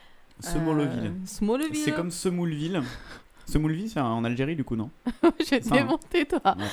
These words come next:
Speaker 2: <laughs> Ouais, c'est marrant. Je te rappelle que je suis suédoise, hein. Voilà. Je préfère le dire à chaque fois. C'est important.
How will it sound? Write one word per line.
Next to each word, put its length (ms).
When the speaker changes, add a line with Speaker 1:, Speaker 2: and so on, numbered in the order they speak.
Speaker 2:
<laughs> 200
Ouais, 260
c'est 160
marrant. 360
Je 80
te 40
rappelle 240
que 120
je 40
suis 100
suédoise, 440
hein. 100
Voilà. 180
Je 40
préfère 320
le 120
dire 180
à 60
chaque 280
fois. 240
C'est 100
important. 380